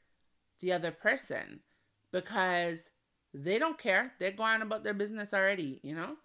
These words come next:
But inside of you, you're creating a physical stress response. Like, I used to think it was a mental thing, like, emotionally,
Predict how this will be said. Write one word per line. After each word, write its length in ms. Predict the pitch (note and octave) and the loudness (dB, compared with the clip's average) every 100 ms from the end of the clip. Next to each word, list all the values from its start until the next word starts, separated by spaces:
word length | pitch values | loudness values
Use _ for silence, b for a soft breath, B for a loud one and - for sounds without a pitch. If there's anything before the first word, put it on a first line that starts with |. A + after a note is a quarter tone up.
| F#3+ _ _ _ _ - | -20 _ _ _ _ -14
But 340 | D3 G3+ F3+ | 0 4 4
inside 420 | F3+ F#3 - G#3+ A3 | 0 -4 0 2 2
of 200 | E3 D#3+ | 0 -4
you, 520 | F#3 C4+ A3+ G#3 G3+ _ _ _ _ _ | -6 -4 -2 -4 -6 _ _ _ _ _
you're 140 | E3 F#3 | -6 -6
creating 640 | - B3+ B3+ B3 A3+ G#3 | -4 -2 0 0 -2 -4
a 120 | - - - _ - | -6 -6 -10 _ -2
physical 480 | C#4 A#3+ G#3+ G3 | -2 -2 -4 -6
stress 400 | F3+ - C4 - | -8 -2 -2 -2
response. 400 | A#3+ - F#3+ E3 | -6 -4 -4 -4
Like, 140 | E3 E3 | -4 0
I 140 | A#3+ | 0
used 180 | D#4 - | 0 -4
to 80 | G3+ | -6
think 320 | G3 F3+ - b b b b | -4 -6 -8 b b b b
it 100 | - | -2
was 200 | G#3 F3+ | 0 2
a 100 | F3+ | 2
mental 480 | D3+ E3 G3+ G#3 E3+ | 2 -2 -2 -2 -4
thing, 260 | E3+ D3+ D3 | -2 -4 -4
like, 180 | D3 | -4
emotionally, 1080 | D3+ D#3+ F#3+ G#3 G#3 G#3+ G3 F#3 F3 E3 E3 | -4 -2 -2 -2 -4 -8 -6 -4 -4 -6 -8